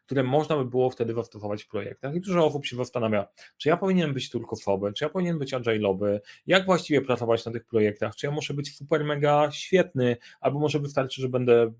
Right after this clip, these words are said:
miał podstawową wiedzę i to wystarczy. I postanowiliśmy sobie, że chcemy sprawdzić, jak to działa, jak to wygląda. E, nad tym badaniem pracowaliśmy, o, to już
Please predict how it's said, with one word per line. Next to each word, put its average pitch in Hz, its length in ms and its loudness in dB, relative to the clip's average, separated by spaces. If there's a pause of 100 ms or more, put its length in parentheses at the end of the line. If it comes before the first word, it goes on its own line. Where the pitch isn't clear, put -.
(120)
miał 123 180 2
podstawową 120 540 0
wiedzę 113 320 0
i - 80 -12
to 101 320 0 (160)
wystarczy. - 500 -8
I 277 40 -10
postanowiliśmy 143 680 -6
sobie, 151 320 -6 (320)
że - 200 -6
chcemy 143 280 -2
sprawdzić, 98 480 0 (100)
jak 139 180 -2
to 151 80 -2
działa, 127 240 4
jak 110 100 0
to 107 100 -16
wygląda. 104 520 2 (240)
E, 110 200 4
nad 127 260 0
tym 147 120 -4
badaniem 131 300 0
pracowaliśmy, 120 720 -4 (140)
o, 175 200 -4 (160)
to 143 80 0
już 143 240 -2